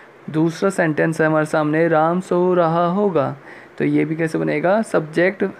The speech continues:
helping verb, फिर be, फिर verb की first form, आईएनजी, object, other words के अनुसार। तो क्या बना? "राम will be sleeping।" इस तरीके से आप और sentences बना सकते हैं। और जब आप sentence pattern को याद कर लेंगे तो आपको ध्यान रहेगा,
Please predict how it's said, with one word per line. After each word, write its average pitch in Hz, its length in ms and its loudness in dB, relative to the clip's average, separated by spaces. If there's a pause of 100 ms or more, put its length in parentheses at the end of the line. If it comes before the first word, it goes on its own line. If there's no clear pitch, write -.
helping 160 360 0
verb, 208 280 4 (320)
फिर 170 120 0
be, 190 540 -2
फिर 165 100 2
verb 156 220 2
की 165 60 -2
first 156 260 -4
form, 202 180 0
आईएनजी, 160 340 0
object, 170 380 0
other 160 180 2
words 147 240 2
के 160 120 -2
अनुसार। 156 560 0 (440)
तो 160 100 2
क्या 160 180 2
बना? 175 360 2 (100)
"राम 196 480 2
will 175 280 4 (100)
be 196 160 6
sleeping।" 147 760 0 (800)
इस 185 160 -2
तरीके 190 260 4
से 185 120 2
आप 170 160 4
और 175 140 2
sentences 170 640 0
बना 156 240 2
सकते 156 260 -2
हैं। 175 420 2 (380)
और 190 360 4
जब 180 440 2 (440)
आप 185 340 2 (640)
sentence 190 600 2
pattern 190 380 2
को 185 140 4
याद 165 340 4
कर 180 120 0
लेंगे 165 300 0
तो 170 140 0
आपको 160 260 2
ध्यान 151 340 0
रहेगा, 151 520 0